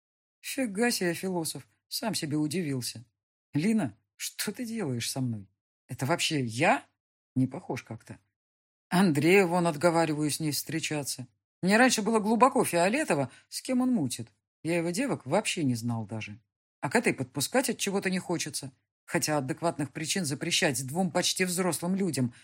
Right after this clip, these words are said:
общаться у меня больше действительно не было. Я знал лишь одно.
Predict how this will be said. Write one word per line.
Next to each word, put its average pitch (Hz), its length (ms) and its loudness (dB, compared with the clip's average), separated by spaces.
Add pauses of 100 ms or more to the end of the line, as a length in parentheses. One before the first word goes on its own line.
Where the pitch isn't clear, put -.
(220)
общаться 143 600 -4 (300)
у 151 60 -2
меня 151 220 2
больше 143 280 -4
действительно 131 560 -6
не 107 200 -8
было. 107 260 -16 (380)
Я 165 160 6
знал 160 260 2
лишь 180 220 -4
одно. 135 360 -6